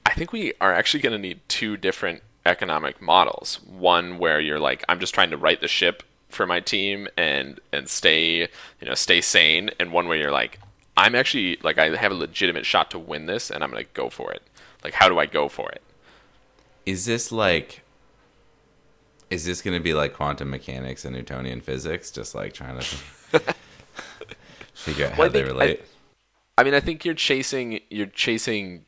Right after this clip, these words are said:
Speaker 1: different things. Like, it doesn't, yeah, it would be great if you could move up in, in wins, but they're not, they're not as helpful because you have so many points to gain to, to really, to move up a spot, right? Like,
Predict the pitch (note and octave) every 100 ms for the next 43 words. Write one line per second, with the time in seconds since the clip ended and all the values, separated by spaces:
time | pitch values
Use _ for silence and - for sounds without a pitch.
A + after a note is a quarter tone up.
0 | - G#2 - F#2 - - - - B2+ D#2
1 | C2 C#2+ A#2 - - - - - F#2+ F2
2 | E2+ - G2+ F#2+ G#2 F2 E2 _ _ _
3 | _ _ _ - A2+ A#2 G2 G#2+ A2 F#2
4 | G2+ G#2+ G2 G#2 G2 F2+ F2 - G2 F#2
5 | F2 E2 F2 D2+ C#2+ - - C#2+ D2 F#2+
6 | F2 B1 D2 - - - F#2+ E2 E2 E2
7 | D#2+ - - F2+ F#2 F#2+ - E3 - E2
8 | C2+ E2 - F#2 D#2 D2 - - F#2 G#2
9 | G2 - - - G2+ A2 A2 F#2+ D#2+ -
10 | G2+ - - F2 C2 G1+ - _ _ _
11 | _ _ _ _ _ _ _ _ _ _
12 | _ _ _ _ _ _ - F2+ D#2+ -
13 | G2 D#2 F2+ E2+ D2+ G#2 F2 D#2+ C#2+ -
14 | - D#2+ - - B1+ A#1 - D2